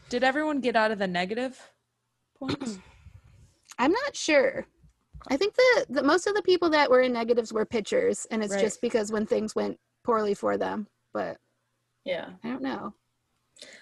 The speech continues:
Speaker 3: Um, speaking of, like, old players, uh, Cat Osterman, um,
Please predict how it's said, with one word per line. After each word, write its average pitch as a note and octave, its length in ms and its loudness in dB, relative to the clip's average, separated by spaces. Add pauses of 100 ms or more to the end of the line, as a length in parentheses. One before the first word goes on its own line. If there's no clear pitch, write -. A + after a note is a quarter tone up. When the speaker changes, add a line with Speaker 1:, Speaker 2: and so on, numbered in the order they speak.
(400)
Speaker 3:
Um, G#3 460 2 (160)
speaking F#4 420 0
of, E4+ 140 -2
like, B3 260 2
old G3 480 4 (420)
players, E3+ 1000 0 (400)
uh, E3 360 -2
Cat F#3+ 180 0
Osterman, E3+ 1000 -2 (300)
um, D#4+ 380 2